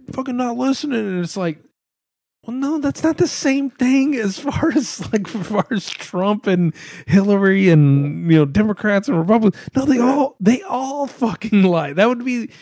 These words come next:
Speaker 1: the
Speaker 2: Yeah.
Speaker 1: more,
Speaker 2: Right.
Speaker 1: the more apt analogy is that everybody's lying. <laughs>
Speaker 2: Right.
Speaker 1: Everyone's
Speaker 2: Right.
Speaker 1: bullshitting.
Speaker 2: Not, not just one side.
Speaker 1: Not just
Speaker 2: Yeah.
Speaker 1: one side
Speaker 2: Yeah.
Speaker 1: is bullshitting and one's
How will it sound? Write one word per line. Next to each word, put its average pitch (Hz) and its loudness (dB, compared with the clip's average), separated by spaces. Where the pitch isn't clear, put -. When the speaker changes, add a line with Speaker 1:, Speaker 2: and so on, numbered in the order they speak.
Speaker 1:
the 185 -2
Speaker 2:
Yeah. 185 -6
Speaker 1:
more, 254 0
Speaker 2:
Right. 196 2
Speaker 1:
the 208 0
more 247 -4
apt 220 -4
analogy 214 -4
is 220 -2
that 226 -6
everybody's 254 2
lying. 131 -2
<laughs> - -10
Speaker 2:
Right. 233 4
Speaker 1:
Everyone's 262 2
Speaker 2:
Right. 160 4
Speaker 1:
bullshitting. 143 -4
Speaker 2:
Not, 113 -4
not 107 -6
just 117 -16
one 110 -10
side. - 4
Speaker 1:
Not 254 4
just - 4
Speaker 2:
Yeah. 117 -6
Speaker 1:
one 240 4
side 226 0
Speaker 2:
Yeah. 226 6
Speaker 1:
is 196 4
bullshitting 196 6
and 156 4
one's 202 -2